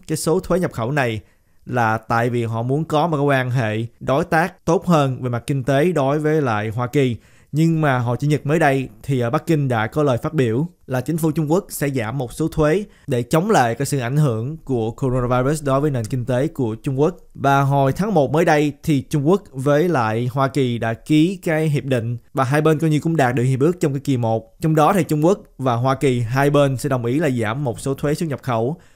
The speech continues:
để cho hai quốc gia có thể thông thương với nhau. Sự thật thì trước khi mà có coronavirus thì cái nền kinh tế Trung Quốc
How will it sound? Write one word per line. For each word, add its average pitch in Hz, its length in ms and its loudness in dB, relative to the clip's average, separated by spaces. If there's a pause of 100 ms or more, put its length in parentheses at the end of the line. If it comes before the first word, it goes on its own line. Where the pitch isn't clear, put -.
(140)
để 120 300 -2
cho 127 560 2
hai 135 200 -2
quốc 143 160 -4
gia 139 160 2
có 120 60 -6
thể 131 120 -2
thông 131 180 -4
thương 139 200 2
với 143 100 0
nhau. 135 380 -2 (120)
Sự 160 120 2
thật 147 200 2 (300)
thì 147 140 0
trước 208 260 -2
khi 175 220 4
mà 139 160 2
có 143 300 -2
coronavirus 131 800 0
thì 135 160 0
cái 139 120 -2
nền 127 180 -2
kinh 127 140 -4
tế 143 120 2
Trung 143 220 -2
Quốc 170 120 0